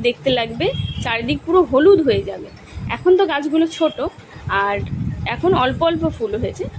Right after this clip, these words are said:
তো কিছুদিন পর যখন গাছগুলো বড় হবে আর চারিদিকে কিন্তু হলুদ হলুদ ফুল ভর্তি হয়ে যাবে। আর এই যে তিল ফুলের, আহ, সরি, গাঁদা ফুল গাছগুলোর পাশেই কিন্তু এই যে শশার জমি,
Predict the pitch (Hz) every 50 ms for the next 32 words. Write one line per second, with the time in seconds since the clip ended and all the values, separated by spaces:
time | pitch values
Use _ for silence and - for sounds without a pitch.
0 | - - 262 269 - 277 254 285 294 294 320 320 311 320 294 285 302 320 320 320
1 | 294 247 220 226 247 247 302 339 320 233 214 202 214 254 294 311 311 269 285 403
2 | 554 - 202 220 233 226 - - - - - 254 208 214 226 233 233 285 247 302
3 | 269 - 311 302 330 392 - - 220 247 262 311 359 320 320 302 294 294 349 -
4 | - - - 285 311 359 339 294 247 - - - - 262 208 190 190 190 196 190
5 | 185 185 196 - - - - - - - - - - - - - - - - -
6 | - - - - - 247 247 247 294 311 269 320 359 403 - - - - - -
7 | - 285 277 277 285 - 311 311 311 320 330 311 285 254 233 220 220 214 - -
8 | 214 202 202 214 - - - 226 240 233 233 269 277 - - 302 294 294 294 285
9 | 277 262 285 285 302 302 311 302 - 247 233 233 - 302 311 302 320 330 311 285
10 | 262 269 302 370 _ _ _ _ _ _ _ _ _ _ _ _ _ _ _ _
11 | - - - - - - - - - - - - - - - - - - - -
12 | - 226 220 247 269 - - 254 226 220 - 247 247 247 247 240 214 202 196 196
13 | 190